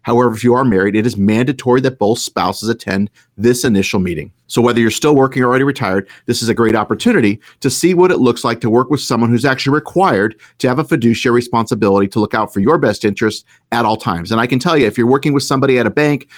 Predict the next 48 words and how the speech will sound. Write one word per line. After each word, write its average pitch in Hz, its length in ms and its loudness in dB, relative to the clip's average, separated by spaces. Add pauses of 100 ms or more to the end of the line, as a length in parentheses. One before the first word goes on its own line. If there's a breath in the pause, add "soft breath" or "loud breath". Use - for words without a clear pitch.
(140 loud breath)
a 104 80 -4
brokerage 143 420 0
firm, 131 320 0
a 104 60 2
wirehouse, 123 720 0 (220 soft breath)
an - 100 -2
insurance 135 480 -2
salesperson, 127 800 -2 (260 soft breath)
they 117 240 0
do 131 140 0
not 120 220 2
have 120 120 -2
a 117 60 -4
fiduciary 110 540 0
responsibility 104 640 -2
over 101 240 0
all 98 100 0
of 92 100 -6
your 98 120 -2
money. 80 280 -6 (140)
And 110 80 2
as 120 100 0
part 180 200 2
of 180 40 4
the 156 80 -4
financial 156 300 0
physical, 156 400 0
we 151 140 4
will 151 80 2
discuss 139 420 -2
your 160 80 0
cash 127 380 -4
reserves, 98 480 -2 (340 soft breath)
debt 131 280 0
if 131 140 -2
you 165 120 2
have 95 260 -2
any, 92 240 -4 (220 soft breath)
insurance, 120 760 0
all 117 220 0
types, - 480 -6 (200)
and 123 120 0
how 139 80 2
to 135 80 0
best 135 260 -2
allocate 143 380 0
your 92 120 0
assets. 95 540 -6